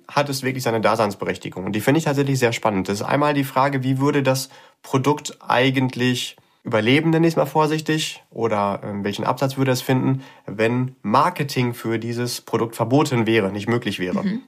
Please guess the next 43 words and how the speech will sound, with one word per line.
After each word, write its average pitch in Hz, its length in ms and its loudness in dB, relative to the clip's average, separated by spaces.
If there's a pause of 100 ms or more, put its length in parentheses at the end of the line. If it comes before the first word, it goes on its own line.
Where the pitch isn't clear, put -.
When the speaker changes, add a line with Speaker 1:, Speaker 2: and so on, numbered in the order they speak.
Speaker 1:
Die 95 60 -8
zweite 135 300 2
Frage 147 320 2
ist, 151 240 0 (840)
wie 135 200 4
würden 139 240 4
sich 135 180 0
Konsumenten 120 680 0
verhalten, 147 600 0
wenn 127 220 2
sie 120 380 -4 (220)
vor 151 460 4
dem 143 260 0
Kauf 143 380 2
oder 113 240 0
Konsum 123 460 0
eines 131 240 0
Produktes 123 580 -2
ein 110 200 -2
fünf 139 340 0
Minuten 123 500 0
Making-of-Video 117 880 2
sehen 160 240 4
müssten 165 320 2
von 156 260 2
diesem 151 220 0
Produkt? 165 400 0
Und 147 260 2 (560)
die 113 80 -6
dritte 135 280 -2
Frage, 135 320 -2
die 120 120 -4
er 123 100 0
in 120 40 0
den 117 140 -2
Raum 120 260 0
wirft, 120 280 -4
die 110 60 -4
finde 107 180 -4
ich - 80 -2
auch 123 120 0
ganz 123 180 -4
spannend. 120 340 0